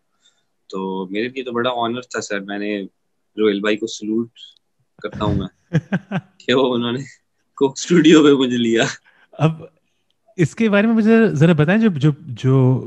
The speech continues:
Speaker 2: composition है और जो प्रोडक्शन
Speaker 1: जी, सर।
Speaker 2: है,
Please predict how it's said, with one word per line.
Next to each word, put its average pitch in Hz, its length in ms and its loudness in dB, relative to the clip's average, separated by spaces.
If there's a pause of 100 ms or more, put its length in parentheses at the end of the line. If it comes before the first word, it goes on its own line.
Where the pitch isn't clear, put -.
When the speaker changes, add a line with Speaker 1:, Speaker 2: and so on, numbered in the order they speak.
(120)
Speaker 2:
composition 127 720 4
है 107 640 -2
और 113 80 4
जो 110 140 2
प्रोडक्शन 110 540 -2
Speaker 1:
जी, 110 80 0
सर। 104 60 -4
Speaker 2:
है, 101 400 -6